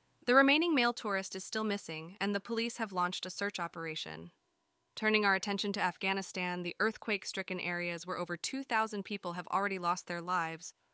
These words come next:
are now facing severe cold weather. The nighttime temperatures in some areas have dropped close to freezing, making the provision of temporary housing a pressing issue. Shifting gears, the Tsukiji Fish Market,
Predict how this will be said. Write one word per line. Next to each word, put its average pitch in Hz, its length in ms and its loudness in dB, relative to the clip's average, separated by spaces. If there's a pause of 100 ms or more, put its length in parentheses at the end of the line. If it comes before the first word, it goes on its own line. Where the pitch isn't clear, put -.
(100)
are 175 140 0
now 180 200 4
facing 180 380 -4
severe 170 380 -6
cold 165 260 -6
weather. 165 400 -6 (1160)
The 233 100 4
nighttime 277 420 6
temperatures 214 500 -2
in 196 120 -2
some 214 240 2
areas 180 340 0
have 175 140 -10
dropped 196 340 0
close 202 260 0
to - 80 -2
freezing, 175 580 -2 (380)
making 220 340 8
the 220 60 4
provision 220 440 4
of 190 100 -2
temporary 208 400 4
housing 196 460 4
a 170 40 -8
pressing 170 380 2
issue. - 380 -2 (880)
Shifting 277 500 4
gears, 208 600 4 (180)
the 202 100 2
Tsukiji 226 560 2
Fish - 280 2
Market, 160 400 0